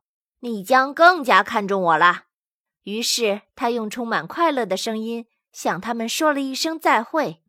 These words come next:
就跑到那宫殿中去，敲了门。奥兹说：“请进。”稻草人走了进去，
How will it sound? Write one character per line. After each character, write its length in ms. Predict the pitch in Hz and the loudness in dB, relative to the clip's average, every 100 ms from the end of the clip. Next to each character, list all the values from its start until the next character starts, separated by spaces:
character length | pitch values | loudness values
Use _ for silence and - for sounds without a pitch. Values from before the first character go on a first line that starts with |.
| _ _ _ _ | _ _ _ _
就 140 | - 208 | -8 -6
跑 200 | - - | -6 -2
到 340 | 202 196 202 | 2 2 0
那 160 | 247 208 | -6 -6
宫 240 | 190 311 | -4 -4
殿 220 | 349 381 226 | -2 -2 -2
中 180 | 196 | -6
去， 400 | 190 - 180 160 _ _ _ _ _ _ | -6 -6 -6 -8 _ _ _ _ _ _
敲 260 | - 339 | 2 4
了 100 | 349 | 4
门。 360 | 196 143 156 247 _ _ _ _ _ _ _ _ _ | 0 -4 -8 -12 _ _ _ _ _ _ _ _ _
奥 240 | - 277 | 0 0
兹 260 | - 320 370 | 0 -4 -4
说 400 | - 214 208 - _ _ _ _ _ _ _ _ _ | 0 0 0 -4 _ _ _ _ _ _ _ _ _
：“请 480 | - - 190 156 170 | -12 -8 -8 -10 -10
进。” 540 | 185 254 277 214 139 _ _ _ _ _ _ _ _ _ _ _ _ | -8 -2 0 -2 -4 _ _ _ _ _ _ _ _ _ _ _ _
稻 160 | 359 339 | 2 2
草 180 | 240 | -2
人 320 | 180 180 202 285 | 0 0 0 -4
走 240 | - 165 | 0 0
了 120 | 156 | 0
进 260 | 196 320 269 | -4 -6 -6
去， 300 | - 175 | -6 -6